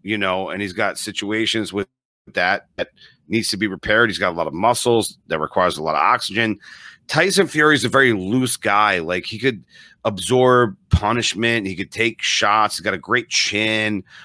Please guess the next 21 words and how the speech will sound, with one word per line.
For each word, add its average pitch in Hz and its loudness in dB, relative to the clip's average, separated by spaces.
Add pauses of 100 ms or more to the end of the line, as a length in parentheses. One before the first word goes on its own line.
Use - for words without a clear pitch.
(140)
all 117 0
that 120 0
kind 117 -2
of 104 -4
stuff. 113 0 (380)
Um, 101 0 (320)
and 117 0
he 135 0
also 165 4
knows 143 2
how 131 2
to 113 2
box, 123 2
especially 143 0
for 127 2
a 104 0
big 95 -2
man. 120 0
He's 104 -4
got 95 -2
very, 120 0